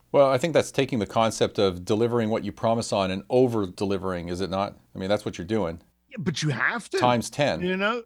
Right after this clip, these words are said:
Speaker 2: again, if I give you what you ask for, I enter into a competitive environment.
Speaker 1: Right.
Speaker 2: You know, if I wanna buy a blue wheel, just Google blue wheels and buy a blue wheel.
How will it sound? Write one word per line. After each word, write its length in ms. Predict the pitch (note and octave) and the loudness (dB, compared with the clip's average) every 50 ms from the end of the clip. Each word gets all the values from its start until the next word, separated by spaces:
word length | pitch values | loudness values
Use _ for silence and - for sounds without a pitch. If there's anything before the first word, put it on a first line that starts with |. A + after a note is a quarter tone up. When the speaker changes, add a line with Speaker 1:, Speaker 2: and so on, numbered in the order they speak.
| _ _ _ - | _ _ _ -6
Speaker 2:
again, 380 | G3+ F#3+ E3+ - C#4 D#4 E4 | -6 -6 -4 -2 -2 -2 -2
if 160 | D4 A3 D3 A3 | -2 -4 -4 -4
I 180 | B3 C#4+ F4 | -4 -4 -4
give 300 | E4 G#3 - C#4+ C#4 G3 | -6 -6 -6 -6 -4 -4
you 220 | F#3 A3 C#4+ C#4+ B3+ | -4 -2 -2 -2 0
what 240 | A#3 B3+ C4 C4+ | 0 0 0 0
you 200 | B3 G#3+ F#3 E3 | 0 0 0 2
ask 340 | D3+ D#3 F3 F#3+ - - - | 2 2 0 0 -4 -6 -10
for, 380 | - A3+ C#4 D4+ D#4+ D4+ A3+ - _ _ _ _ _ _ _ - | -12 -8 -4 -2 0 0 -2 -4 _ _ _ _ _ _ _ -4
I 120 | F3 F3+ | -2 0
enter 380 | F#3+ G#3 A3 G#3+ - - G#3 A3 | 0 0 -2 -4 -6 -6 -6 -6
into 260 | G3+ G3 - - G3+ | -6 -6 -4 -4 -4
a 60 | F#3 | -4
competitive 760 | - - F#3 E3 - - G3 G#3 - - E3+ - - F3+ C3 | -4 -6 -10 -10 -8 -6 -6 -6 -6 -8 -10 -8 -10 -8 -8
environment. 680 | E3+ F#3+ F3+ C#3+ G3 G#3 B3+ D#4+ F4 D4 F#3 A2 F2 - - | -6 -6 -4 -2 -2 -2 -2 -2 -4 -6 -8 -10 -12 -8 0
Speaker 1:
Right. 300 | G#2+ G#2 G2 F#2 - - - _ _ _ _ _ _ - | 2 4 4 4 2 -2 -10 _ _ _ _ _ _ -4
Speaker 2:
You 120 | D#3+ F3+ | -2 0
know, 140 | F#3+ G#3+ B3+ | 0 2 0
if 180 | C#4 A3 C#3 F#3+ | 0 0 0 0
I 120 | G#3 C#4 | 0 0
wanna 240 | D#4 D#4+ C#4 A#3+ F3+ | 2 2 0 0 0
buy 240 | - A#3 A#3 A3+ G3+ | -2 -2 0 0 0
a 60 | F3+ | 0
blue 400 | D3+ B2 - F#3+ A3 A#3+ A#3 G#3 | -2 -4 -4 -2 0 0 0 -2
wheel, 640 | D#3 C3+ D3 G3 B3 A3+ C#3+ A2+ A2+ C#3 E3 E3+ _ _ _ _ _ _ _ _ _ _ _ _ _ _ _ | -2 -2 -2 -2 0 -2 -2 -4 -4 -6 -8 -10 _ _ _ _ _ _ _ _ _ _ _ _ _ _ _
just 240 | - - B3+ C4 D3+ - _ _ | -10 -8 -8 -8 -8 -10 _ _
Google 440 | - G#3 G#3 A3 A#3 F#3 A#3 B3+ A3 | 2 4 4 4 2 2 0 -2 -2
blue 380 | D3 G#2 E3 F#3+ A3+ C#4 C#4 | -2 0 0 2 2 2 2
wheels 420 | G#3+ F#3 A3 C#4 D4+ D#4 D#4 A#3 G3+ | 2 0 0 -2 -2 -4 -4 -4 -4
and 260 | C4 A3 D3 G#2+ _ | -6 -6 -8 -6 _
buy 260 | - F#3 F3+ A3 B3 | -2 0 0 2 2
a 100 | B3+ B3+ | 2 0
blue 280 | G3+ F#3+ B3 C4+ C#4 C4+ | 0 -2 -4 -6 -4 -4
wheel. 420 | C4+ D#4+ F#4 G4 F4 - A#2 F#2+ | -2 -2 0 0 0 -2 -4 -8